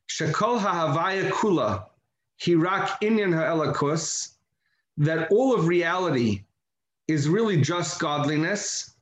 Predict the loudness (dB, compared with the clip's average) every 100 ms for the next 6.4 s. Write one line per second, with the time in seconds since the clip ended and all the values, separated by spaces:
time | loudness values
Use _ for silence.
0 | _ _ _ _ 0 0 0 -2 0 0
1 | 0 -2 0 2 2 2 0 0 0 2
2 | 2 0 0 0 2 2 2 0 0 0
3 | 0 -2 -2 -2 -4 -4 -2 -2 0 0
4 | 0 0 2 2 2 0 0 0 -2 -2
5 | -4 -4 -4 0 0 0 -2 -2 -6 -8
6 | -8 -10 -12